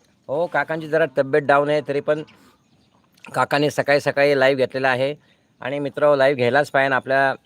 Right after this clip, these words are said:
आपल्या व्ह्यूअर्सशी, आपल्या सबस्क्रायबरशी जर टचमध्ये राहायचं असेल तर, अ,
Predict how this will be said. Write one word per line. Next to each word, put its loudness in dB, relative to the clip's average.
आपल्या -2
व्ह्यूअर्सशी, -2
आपल्या -2
सबस्क्रायबरशी 0
जर 0
टचमध्ये 0
राहायचं 2
असेल -4
तर, 4
अ, 4